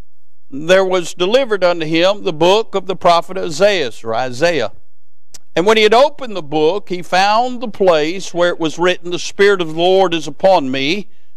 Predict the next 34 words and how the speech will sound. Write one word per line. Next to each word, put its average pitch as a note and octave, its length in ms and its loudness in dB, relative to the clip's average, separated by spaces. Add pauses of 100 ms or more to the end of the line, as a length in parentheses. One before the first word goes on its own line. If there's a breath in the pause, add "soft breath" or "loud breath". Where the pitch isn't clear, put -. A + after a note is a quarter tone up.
because E3+ 380 2
he F#3 100 0
hath F3+ 160 0
anointed F#3+ 380 2
me F3 140 -4
to F#3 100 -6
preach A3+ 360 -2
the A3+ 100 -6
gospel F3 500 0
to E3 120 -8
the D3 120 -8
poor. E3 640 4 (320)
He E3 80 2
hath F3+ 160 2
sent B3+ 320 0
me G3+ 100 -2
to F3 140 -2
heal G#3 200 2
the F#3+ 120 0
brokenhearted, D#3+ 880 0
to E3 60 -6
preach G#3 420 0
deliverance G3 800 0 (320)
to F3+ 100 0
the E3 100 0
captives, F#3+ 840 -2 (400 soft breath)
and F3+ 200 2
recovering F3+ 680 0
of F#3 140 0
the E3+ 100 0
sight G3+ 400 2
to G#3+ 100 -4
the G3+ 140 0
blind, D3+ 600 2